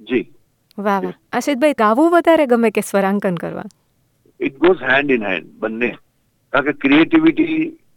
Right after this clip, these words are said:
Speaker 1: છે એ તો મારામાં છે જ. એ ક્રિએટિવિટી ગાવામાં પણ બહાર આવે છે ને એ ક્રિએટિવિટી અધૂરી રહે તો એ કોમ્પોઝર તરીકે પણ બહાર આવે છે. અને હું માનું છું કે જો જે કોમ્પોઝર એ ગાયક હોય તો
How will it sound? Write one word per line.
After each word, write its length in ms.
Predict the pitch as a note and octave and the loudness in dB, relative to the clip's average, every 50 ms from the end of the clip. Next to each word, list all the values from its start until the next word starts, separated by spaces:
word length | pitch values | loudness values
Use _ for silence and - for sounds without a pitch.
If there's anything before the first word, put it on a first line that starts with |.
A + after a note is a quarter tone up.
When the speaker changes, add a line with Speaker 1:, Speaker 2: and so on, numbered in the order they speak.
| _ _ - | _ _ -10
Speaker 1:
છે 140 | - C#3+ | -4 0
એ 220 | C#3 C3 B2 B2+ B2+ | 0 2 2 0 0
તો 120 | - C3+ | 0 0
મારામાં 340 | B2+ B2 A#2 A#2+ A#2+ A#2 A#2 | 0 2 2 2 2 0 -2
છે 240 | A2+ - A2 F#2+ F2 | -4 -2 -4 -4 -4
જ. 40 | - - - | -6 -8 -12
એ 80 | - - | -14 -14
ક્રિએટિવિટી 920 | - - A#2 B2 B2+ B2 C3 B2+ A#2+ A#2+ A2 A#2 B2 B2 B2 B2 A#2+ - - _ _ _ _ _ _ _ _ - _ _ | -12 -8 -4 -4 -2 -2 -2 -4 -6 -6 -6 -4 -4 -2 -2 -2 -4 -6 -10 _ _ _ _ _ _ _ _ -20 _ _
ગાવામાં 420 | A#2 A2 G#2+ A2+ B2 C3 C3+ C3+ | 0 2 2 4 4 2 2 2
પણ 200 | C3 C3+ C3 B2 | 2 0 0 2
બહાર 220 | A#2 A#2 A#2 A2+ | 2 2 2 2
આવે 180 | A#2 A#2 B2 B2 | 2 0 -2 -2
છે 140 | A#2+ - A#2 | -4 -6 -8
ને 100 | A2+ A2+ | -10 -8
એ 160 | A2 A2 A#2+ | -6 -8 -8
ક્રિએટિવિટી 680 | - - A2+ A2+ A2+ A#2 A2+ B2 A#2 A2+ A2 A#2+ A#2+ | -8 -8 -6 -4 -4 -4 -4 -6 -6 -6 -4 -4 -4
અધૂરી 420 | G#2 G#2 G#2 G#2 A#2+ B2+ A#2+ B2 B2 | -4 -6 -6 -4 -4 -4 -2 -2 0
રહે 140 | B2+ A#2 | 0 -2
તો 160 | G#2 - G#2 G2+ | -2 -2 -6 -6
એ 40 | |
કોમ્પોઝર 440 | F#2+ - G2+ F#2+ F2 G2+ G2 F#2 G2 | -6 -8 -10 -12 -12 -12 -10 -10 -10
તરીકે 380 | - - F#2 F2 F#2 F2 F2+ F2 | -10 -10 -10 -10 -10 -10 -12 -12
પણ 160 | - F2+ F2 | -12 -12 -10
બહાર 200 | D#2+ D2+ D2 - | -8 -8 -8 -8
આવે 220 | - - - - | -8 -12 -14 -14
છે. 140 | - - - _ _ _ _ _ _ _ _ _ _ _ _ _ _ _ | -18 -20 -20 _ _ _ _ _ _ _ _ _ _ _ _ _ _ _
અને 180 | A2+ A#2+ C3 C#3 | -4 -2 -2 -2
હું 220 | C#3 C3+ C#3 C#3+ | -2 -2 -2 -2
માનું 260 | C#3 C3+ C3+ D3 D#3 D3 | 0 2 2 0 0 -2
છું 140 | D3+ C#3 | -2 -2
કે 80 | C3+ C#3 | -2 -2
જો 340 | B2 C#3+ C#3+ C#3+ C3+ B2+ B2 - - - - A2+ | 0 0 2 2 0 0 -4 -12 -20 -14 -12 -8
જે 120 | G#2 G#2+ A#2+ | -6 -6 -6
કોમ્પોઝર 540 | - - A2 A2 - C#3 C#3+ C3 C#3+ C#3 C#3+ | -4 -4 -6 -4 -4 -4 -2 0 2 2 2
એ 80 | C#3 | 0
ગાયક 340 | A#2+ A#2 A#2 B2 C3+ C#3 C3 | 0 0 0 2 2 2 0
હોય 220 | - C#3+ C3+ B2 | 0 -2 -2 -2
તો 340 | A2 G#2+ A2+ A2+ A2 A2 G2+ | -2 -2 -2 -2 -2 -4 -6